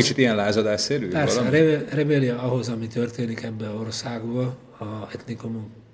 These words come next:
Speaker 1: Mhm.
Speaker 2: etnikummal.
Speaker 1: Tehát, hogy itt a magyarságot illetően.
Speaker 2: Persze, persze. És hát sokan azt mondják, hogy nem tartozik oda, hát nem tartozik. Hát akkor tessék elmenni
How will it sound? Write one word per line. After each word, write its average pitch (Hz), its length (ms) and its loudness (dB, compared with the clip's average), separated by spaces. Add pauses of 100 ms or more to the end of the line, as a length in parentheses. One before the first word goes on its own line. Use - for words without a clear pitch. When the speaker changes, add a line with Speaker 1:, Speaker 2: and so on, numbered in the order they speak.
(100)
Speaker 1:
Mhm. 123 240 -2
Speaker 2:
etnikummal. 110 720 -2
Speaker 1:
Tehát, 107 180 2
hogy 104 120 0
itt 101 160 -4
a 107 40 2
magyarságot 101 680 0
illetően. 98 540 -10
Speaker 2:
Persze, 113 420 -4 (340)
persze. 117 420 -6 (440)
És 127 480 0 (1400)
hát 185 100 -4 (360)
sokan 135 300 -2
azt 131 160 -2
mondják, 123 300 -2
hogy 110 160 -12
nem 110 220 -6
tartozik 117 540 -2
oda, 120 140 0
hát 127 240 -8 (300)
nem 110 120 -14
tartozik. 120 580 2
Hát - 640 -20
akkor 143 200 -2 (180)
tessék 139 360 -4
elmenni 120 580 4